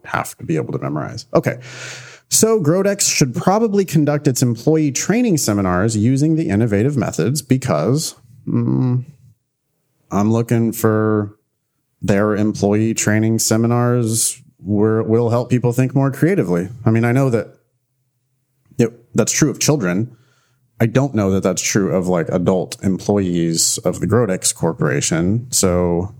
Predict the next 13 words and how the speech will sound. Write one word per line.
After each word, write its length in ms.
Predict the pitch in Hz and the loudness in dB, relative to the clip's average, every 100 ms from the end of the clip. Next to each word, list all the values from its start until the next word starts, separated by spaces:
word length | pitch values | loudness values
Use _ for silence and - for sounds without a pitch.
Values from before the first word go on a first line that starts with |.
| - | -4
the 140 | 107 | -2
because 760 | 95 104 - - 143 127 117 101 | 0 -2 -2 0 2 2 0 -2
blank 580 | 87 98 117 104 98 - | 0 2 2 0 -2 0
indicates 440 | 107 98 95 85 | 0 0 0 0
to 80 | - | 0
me 100 | 90 | 0
that 160 | 87 85 | 0 -2
this 180 | - 90 | 0 0
is 240 | 85 - - | -2 -2 -2
a 60 | |
strength 420 | - - 104 117 | -2 2 0 2
in 100 | 156 | 0
question. 560 | 147 151 - 151 147 | 2 0 0 0 0